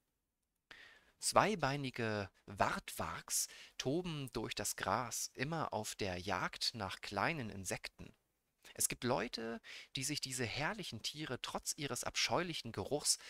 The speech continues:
als Haustiere halten. Überall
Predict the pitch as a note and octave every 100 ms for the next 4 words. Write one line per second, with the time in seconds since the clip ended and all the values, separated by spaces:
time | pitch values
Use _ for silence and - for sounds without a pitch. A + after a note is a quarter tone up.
0 | - - - - - A2+ F3+ - - F2+
1 | E2 E2 E2 - _ _ _ _ _ _
2 | _ _ _ _ _ _ _ _ _ _
3 | _ - - - - - - F#3 A3 -
4 | A2 C#3